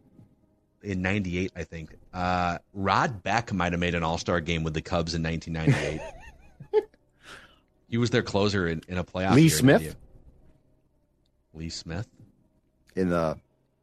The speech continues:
Speaker 2: before he went to the Cardinals?
Speaker 1: Carlos Zambrano is a good bar,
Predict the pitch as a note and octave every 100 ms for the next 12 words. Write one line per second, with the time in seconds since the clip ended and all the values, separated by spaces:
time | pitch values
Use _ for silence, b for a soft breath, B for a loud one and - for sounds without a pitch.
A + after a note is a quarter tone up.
0 | _ - - F#2 G2+ F#2 F#2 F#2+ - F2
1 | G#2+ D3+ - _ _ - D3 F3 E3 D#3+
2 | C3 B2+ B2+ A2 G2 G2 G#2 F#2+ F2+ F2
3 | D#2 D2